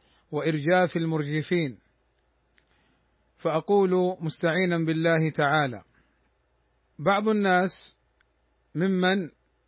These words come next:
لا يخشى الله عز وجل، وممن كان الكذب دأبه وحاله، نسبوا لي أني أفتيت في نوازل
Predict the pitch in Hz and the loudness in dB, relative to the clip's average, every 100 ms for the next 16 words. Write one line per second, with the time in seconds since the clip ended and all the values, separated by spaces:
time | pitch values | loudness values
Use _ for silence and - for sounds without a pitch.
0 | _ _ _ - 151 202 214 - 180 175 | _ _ _ -6 0 2 2 0 0 2
1 | 170 160 151 151 139 156 151 151 160 - | 2 2 0 -2 0 0 2 2 0 -4
2 | _ _ _ _ _ _ _ _ _ _ | _ _ _ _ _ _ _ _ _ _
3 | _ 143 175 180 170 - 185 175 156 - | _ -6 -4 -2 -2 0 2 2 0 0
4 | 196 165 139 131 - 156 190 165 180 190 | 2 2 -2 -8 -10 -2 -2 2 2 4
5 | 180 175 202 170 123 92 _ _ _ _ | 4 4 6 4 2 -6 _ _ _ _
6 | _ _ _ _ _ _ _ _ _ 165 | _ _ _ _ _ _ _ _ _ -2
7 | 220 214 196 185 175 196 226 - _ 175 | 0 2 2 2 4 4 2 -4 _ -4
8 | 185 180 175 160 - 208 202 180 - 185 | -2 -2 -2 -4 2 4 4 0 -2 0
9 | 175 170 180 190 170 185 190 170 | 2 2 2 2 2 0 0 -4